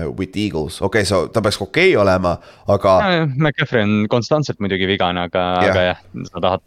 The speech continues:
Speaker 2: nagu loota, et, et see oli ikkagi pigem nagu mingi väike nipp-
Speaker 1: Sääre,
Speaker 2: mingi
Speaker 1: sääre vigast-,
Speaker 2: mingi
Speaker 1: sääre lihase ära, tõmbas ära arvatavasti natukene seda, sest aga, aga sa ütles, et see ei ole mitte midagi, ütleb siin ise ka, et see on nagu okei, okei.
Speaker 2: Siis on, siis on,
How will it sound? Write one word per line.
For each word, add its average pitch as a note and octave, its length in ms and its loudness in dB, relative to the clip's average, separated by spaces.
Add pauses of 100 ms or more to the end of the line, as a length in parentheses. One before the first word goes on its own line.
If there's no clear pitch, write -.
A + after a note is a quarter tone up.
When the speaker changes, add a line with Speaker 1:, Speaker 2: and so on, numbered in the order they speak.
Speaker 2:
nagu F#2 160 -4
loota, F#2 380 0
et, - 200 -6 (300)
et F2 120 -6 (120)
see F#2 160 0
oli F2 220 -2
ikkagi F2 240 -4
pigem F2 260 -4
nagu F2 160 -6
mingi F2 160 -4
väike F2+ 380 0
nipp- F2 160 -2
Speaker 1:
Sääre, C#3+ 340 2 (140)
Speaker 2:
mingi E2+ 100 -2
Speaker 1:
sääre C#3+ 300 2
vigast-, A2+ 420 0
Speaker 2:
mingi - 80 -2
Speaker 1:
sääre C3+ 240 2
lihase G2+ 460 2 (400)
ära, A2+ 180 0
tõmbas A2+ 320 -2
ära G#2 160 2 (140)
arvatavasti F#2 420 -2
natukene G2 460 -2
seda, E2+ 160 -6
sest F2 180 -2
aga, F#2 240 2
aga G2 160 2
sa A2+ 140 0
ütles, F2+ 160 -6
et - 100 -16
see G2 60 4
ei - 20 4
ole F#2 160 0
mitte F#2+ 160 -8
midagi, E2 220 -6 (100)
ütleb G2+ 240 -10
siin E2+ 160 -8
ise F#2 160 -4
ka, D#2+ 160 0
et - 80 -16
see F2 160 -4
on D#2 160 -8
nagu D#2 140 -10 (180)
okei, E2 240 -4 (160)
okei. C3 240 0
Speaker 2:
Siis F#2+ 80 -16
on, F#2+ 180 -16 (220)
siis G2 240 -12
on, F#2 100 -4